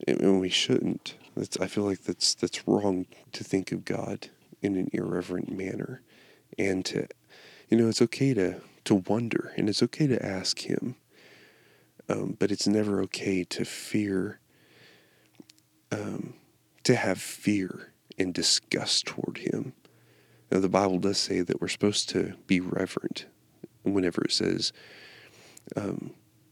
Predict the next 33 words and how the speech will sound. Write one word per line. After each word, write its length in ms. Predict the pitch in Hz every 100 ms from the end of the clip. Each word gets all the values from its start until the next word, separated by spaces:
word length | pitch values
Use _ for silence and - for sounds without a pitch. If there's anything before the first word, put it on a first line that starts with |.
| - _ _ _ -
be, 120 | 87 - 90 90
be, 140 | 69
in 120 | 98
being 300 | 98 92 87 87
f-, 280 | - - -
in 120 | 95 90
having 280 | 98 92
the 80 | 82
fear 260 | - 90 87
of 140 | -
God 400 | - - 78 -
and 240 | - 90 90
the, 100 | - -
in 140 | - 95
being 200 | 90 90
fearful 500 | - 92 90 - -
of 80 | 107
God. 240 | - -
It's 160 | 101 -
talking 260 | 104 -
about 220 | - - - - -
the 160 | 90
reverence 480 | 82 90 90 - -
of 100 | -
God 340 | - 104 101 - - - - - - - - -
and 380 | 98 92 90 - _ - - -
understanding 600 | 98 98 - 98 98 92
that 120 | 90
he 240 | - -
is 120 | 95 -
so 840 | - - - - 107 104 90 90
awesome, 640 | - 87 - - 85 104 - _ _ _ _ _ _ _ _ _ -
and 500 | 98 87 78 -